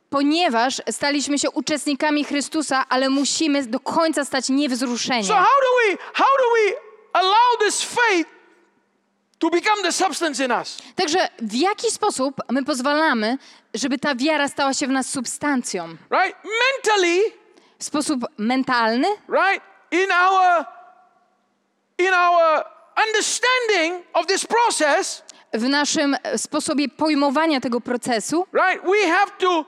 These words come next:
Speaker 2: get a hold of it and grab a hold of it.
Speaker 1: my musimy się tego uchwycić.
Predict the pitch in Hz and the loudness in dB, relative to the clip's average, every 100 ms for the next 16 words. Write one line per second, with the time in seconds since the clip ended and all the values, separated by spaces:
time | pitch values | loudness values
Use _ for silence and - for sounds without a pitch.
0 | - _ _ _ _ 185 392 440 381 320 | -10 _ _ _ _ -6 0 2 4 2
1 | 269 - - - - 370 466 415 330 277 | -2 -12 -20 -14 -4 0 2 2 2 2
2 | 254 214 - - - 294 254 262 370 392 | 0 -2 -10 -8 -2 -2 -2 0 2 2
3 | 370 285 277 262 220 185 156 - - 240 | 2 2 2 0 0 -2 -8 -12 -6 -2
4 | 285 302 - 330 311 311 - - 277 302 | 0 0 0 0 2 0 -2 -6 -4 -4
5 | 262 - - - 330 294 - 190 - - | -2 -4 -6 -6 -4 -4 -6 -8 -12 -14